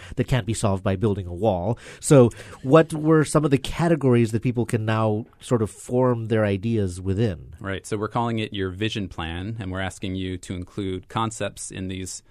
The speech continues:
Speaker 2: broad categories. There are five with sort of a plus six one: ecosystem restoration, flood mitigation, community education and engagement, and cultural connections,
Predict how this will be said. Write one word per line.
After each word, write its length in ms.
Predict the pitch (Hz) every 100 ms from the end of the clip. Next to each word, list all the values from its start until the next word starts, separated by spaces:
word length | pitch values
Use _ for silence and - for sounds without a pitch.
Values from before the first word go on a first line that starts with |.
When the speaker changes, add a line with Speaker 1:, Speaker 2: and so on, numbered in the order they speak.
| _ -
Speaker 2:
broad 280 | 104 104
categories. 640 | - 92 90 85 87 98 -
There 120 | 87
are 60 |
five 560 | 78 - 90 90 92 -
with 200 | 87 -
sort 220 | - 92
of 100 | 85
a 200 | 82 85 - _ _ _ -
plus 400 | - 90 - -
six 380 | - - 95 -
one: 320 | 95 82 98 - _ _ -
ecosystem 560 | 135 135 - 113 - 95
restoration, 800 | 90 - 90 87 - 101 117 143 _ _ _ _
flood 340 | - 110 107
mitigation, 800 | 101 90 - 82 - 92 101 107 _ _ _ _ -
community 440 | - 110 110 110
education 580 | 95 98 - 98 - 101
and 80 | 95
engagement, 600 | 87 90 90 - 101 -
and 220 | - 95 92
cultural 340 | 101 - 87
connections, 760 | - 85 78 - 98 113 -